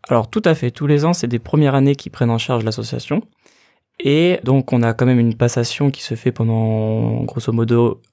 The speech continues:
un mois. Donc on récupère toutes les archives, on récupère tout ce qui s'est passé les années précédentes,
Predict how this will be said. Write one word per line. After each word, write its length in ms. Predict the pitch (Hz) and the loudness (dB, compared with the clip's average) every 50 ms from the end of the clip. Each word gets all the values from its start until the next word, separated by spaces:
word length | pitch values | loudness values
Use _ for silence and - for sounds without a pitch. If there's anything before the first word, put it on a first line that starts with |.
| _ _ | _ _
un 120 | - 117 113 | -2 0 0
mois. 360 | 110 113 117 120 156 214 - - - _ _ _ _ - | 2 4 4 4 4 2 -2 -8 -20 _ _ _ _ -6
Donc 200 | - 120 113 - | -6 -4 -2 0
on 80 | 123 120 | 0 2
récupère 500 | 123 131 127 - - - - 131 123 120 | 2 0 -2 -4 -10 -2 0 0 0 -2
toutes 140 | - - | -6 -6
les 160 | - 123 110 117 | -4 -2 -2 -2
archives, 580 | 117 - - - 147 151 165 175 175 165 165 165 _ _ _ _ _ - | -4 -4 -4 -2 0 2 4 4 2 2 0 -6 _ _ _ _ _ -6
on 520 | - 120 120 117 117 117 113 117 113 113 110 | -2 0 2 2 2 2 2 2 2 2 2
récupère 480 | 123 120 - - - - - 127 123 | 0 -2 -2 -4 -12 -2 0 0 0
tout 140 | - - - | 0 -4 -8
ce 80 | 139 - | -8 -6
qui 100 | - - | -6 -10
s'est 140 | - - - | -8 -8 -4
passé 260 | - 123 120 135 127 | -2 -2 -2 -2 -4
les 140 | 120 113 113 | -4 -2 -2
années 140 | 113 120 | -2 -2
précédentes, 560 | 113 - 123 117 - 127 120 123 156 175 - | -2 -4 -6 -6 -4 -2 0 0 0 0 -2